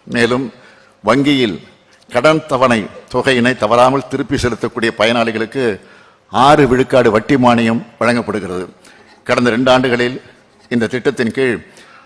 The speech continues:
நானூற்றி அறுபத்தெட்டு பயனாளிகளுக்கு எண்பத்தொன்பது கோடியே எழுபத்தோரு லட்சம் ரூபாய் மானியம் வழங்கப்பட்டுள்ளது. வேளாண் தொழிலாளர்களாக உள்ள ஆதிதிராவிட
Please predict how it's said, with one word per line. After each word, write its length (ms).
நானூற்றி 440
அறுபத்தெட்டு 480
பயனாளிகளுக்கு 640
எண்பத்தொன்பது 600
கோடியே 340
எழுபத்தோரு 420
லட்சம் 240
ரூபாய் 240
மானியம் 420
வழங்கப்பட்டுள்ளது. 680
வேளாண் 420
தொழிலாளர்களாக 760
உள்ள 120
ஆதிதிராவிட 420